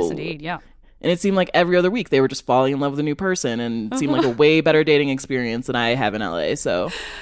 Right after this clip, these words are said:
Speaker 2: uh, and then, ooh, this is tough. <laughs>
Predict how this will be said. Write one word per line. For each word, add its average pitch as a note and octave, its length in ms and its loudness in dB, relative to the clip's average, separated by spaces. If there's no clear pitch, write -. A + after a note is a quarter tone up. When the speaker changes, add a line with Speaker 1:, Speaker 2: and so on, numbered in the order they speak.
Speaker 2:
uh, A#2+ 480 0
and C#3+ 280 -4
then, E3 840 -2
ooh, C#3 280 -6
this - 200 -14
is - 80 -16
tough. - 320 -16
<laughs> - 60 0